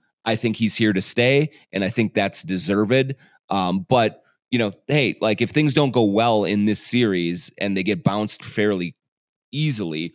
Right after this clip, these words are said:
I think he'll go into next season, you know, kind of with a target on his back,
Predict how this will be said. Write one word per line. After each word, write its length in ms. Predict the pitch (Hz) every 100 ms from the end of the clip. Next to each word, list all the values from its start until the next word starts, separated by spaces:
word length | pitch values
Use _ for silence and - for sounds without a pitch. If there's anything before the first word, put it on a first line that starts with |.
| _ _ _
I 80 | 143
think 120 | 180
he'll 140 | 180 143
go 200 | 123 120
into 140 | 110
next 260 | 107 104 -
season, 600 | 110 98 90 98 92 87 _ _ _
you 80 | 113
know, 100 | 92
kind 280 | - 113 98
of 220 | 85 76 -
with 180 | 113
a 60 | 92
target 340 | 101 92 90
on 120 | 92 90
his 120 | 90
back, 420 | 87 85 110 -